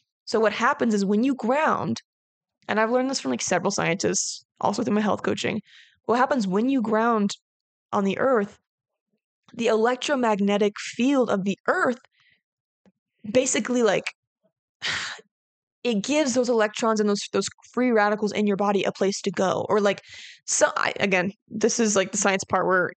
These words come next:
I know it, but maybe I can't articulate it as eloquently as I'd like.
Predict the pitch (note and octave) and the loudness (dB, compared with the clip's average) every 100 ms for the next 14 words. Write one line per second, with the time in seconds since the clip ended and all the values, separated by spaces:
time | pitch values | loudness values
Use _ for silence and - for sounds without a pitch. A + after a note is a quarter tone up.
0 | _ _ _ _ - G#3+ G3 G3 G3 A#3 | _ _ _ _ -4 -2 0 0 2 2
1 | B3 C4+ - G3 F3+ - F#3+ F#3+ G3 - | 2 0 -2 0 0 0 0 2 2 0
2 | - F#3+ G#3 - A#2 G#3 A2+ - G3 G3 | -2 -2 -2 0 0 2 0 0 0 0
3 | - - - _ _ _ _ _ _ - | -4 -8 -12 _ _ _ _ _ _ -4
4 | G3+ G#3+ B3 B3+ A3+ A3+ A3 A3 C#4 | 0 2 0 0 0 0 0 0 0